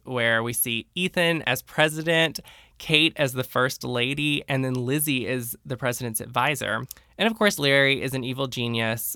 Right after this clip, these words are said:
um, but he thanks Lizzie for his advice now that he's, you know, all big and bad. So Lizzie freaks out after these sequen-, after these dream sequences, and she asks her parents for advice. Her dad, Sam, he actually gives her advice out of left field, honestly, and he's like,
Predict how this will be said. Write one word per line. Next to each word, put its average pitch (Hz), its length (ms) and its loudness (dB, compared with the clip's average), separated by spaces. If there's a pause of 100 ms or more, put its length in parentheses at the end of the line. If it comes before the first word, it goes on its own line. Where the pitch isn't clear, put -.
um, 123 140 -2
but 139 120 2
he 170 80 0
thanks 180 280 0
Lizzie 151 240 0
for 135 180 0
his 131 140 0
advice - 640 -6
now 117 240 0
that 117 120 -8
he's, 113 360 -10
you 120 60 -8
know, 92 220 -14 (140)
all 120 160 -2
big 113 200 -4
and 107 100 -4
bad. 101 300 -4 (560)
So 196 180 4
Lizzie 190 320 4
freaks 208 300 0
out 110 240 6
after 117 240 -4
these 117 200 -6
sequen-, 110 440 -8 (100)
after 147 220 4
these 127 200 -4
dream 117 260 -4
sequences, 110 680 -10
and 127 160 -8
she - 220 -6
asks - 460 -4
her 165 120 -2
parents 113 520 -2
for 143 200 -4
advice. 143 640 -2 (480)
Her 214 160 4
dad, 156 600 4 (100)
Sam, 120 500 2
he 175 140 4
actually 196 240 4
gives 135 180 2
her 120 140 -2
advice 101 560 -2 (160)
out 123 120 2
of 123 120 -4
left 120 260 -2
field, 110 360 -4
honestly, 113 360 -4
and 117 80 -6
he's 123 140 -6
like, 123 260 0